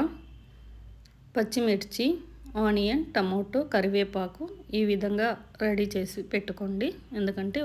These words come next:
ఉప్మాకి కావాల్సిన ఇంగ్రీడియంట్స్ ఇవే కదండి. ఇక్కడ మేము ఒక ఆనియన్, రెండు టమాటో, నాలుగు పచ్చిమిర్చి, కరివేపాకు తీసుకున్నాము. తర్వాత ఇది బన్సీ రవ్వ అండి, కర్ణాటకలో బన్సీ రవ్వ అంటాము, ఆంధ్రాలో అయితే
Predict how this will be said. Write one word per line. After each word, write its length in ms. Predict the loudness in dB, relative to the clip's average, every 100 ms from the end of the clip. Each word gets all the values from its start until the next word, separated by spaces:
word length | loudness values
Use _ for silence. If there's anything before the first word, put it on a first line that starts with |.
| 0
ఉప్మాకి 360 | 0 -2 -2 -2
కావాల్సిన 380 | 0 0 -2 -2 -2
ఇంగ్రీడియంట్స్ 500 | 0 0 0 -2 -4
ఇవే 140 | -4 -4 -6
కదండి. 360 | -4 -2 -4 -6 -12 -20 -20 -20 -12 -8
ఇక్కడ 200 | 0 2 2
మేము 180 | 2 0 -2
ఒక 100 | 0 0
ఆనియన్, 300 | 0 0 0 0
రెండు 180 | 0 -2 -2
టమాటో, 400 | -4 -4 -4 -4 -6 -8 -2
నాలుగు 280 | 0 0 -2 -4
పచ్చిమిర్చి, 600 | -6 -2 -2 -2 -4 -4 -4 -8 -14 -16 -12 0
కరివేపాకు 600 | 2 4 2 0 -4 -4 -2
తీసుకున్నాము. 600 | -4 -4 -6 -4 -2 -2 -4 -8 -20 -20 -20 -20 -20 -20 -20 -20 -8 0
తర్వాత 480 | 2 2 0 -2 -6 -2
ఇది 120 | 0 2
బన్సీ 320 | 2 2 2 2
రవ్వ 180 | 2 0 -4
అండి, 240 | -2 -2 -4 -6 -2
కర్ణాటకలో 600 | 0 0 -2 -2 0 0
బన్సీ 280 | -2 -4 -2 -2
రవ్వ 180 | -2 -4
అంటాము, 380 | -4 -4 -4 -2 -2 -6 -20 -20 -20 _ -20 -4 0
ఆంధ్రాలో 340 | 0 0 0 0
అయితే 200 | 0